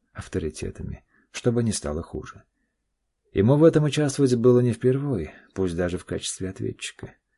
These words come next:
А Вася Панов сейчас получал урок на всю жизнь, один из немногих, превращающих молодого человека в опера. Он обвыкался с блатными порядками, у него мысли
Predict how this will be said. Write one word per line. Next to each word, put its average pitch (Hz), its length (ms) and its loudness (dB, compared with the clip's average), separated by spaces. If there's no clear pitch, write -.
А 80 140 -6
Вася 101 260 -2
Панов 156 440 -4
сейчас 151 360 -2
получал 143 480 -2
урок 131 400 4
на 123 140 4
всю 123 240 2
жизнь, 101 540 2
один 104 340 2
из 110 180 2
немногих, 101 580 0
превращающих 95 840 -2
молодого 87 400 -2
человека 87 500 -8
в 76 120 -12
опера. - 500 -14
Он 156 160 2
обвыкался 147 720 0
с - 80 -8
блатными 92 440 -2
порядками, - 640 -8
у 92 80 0
него 101 320 4
мысли 110 580 2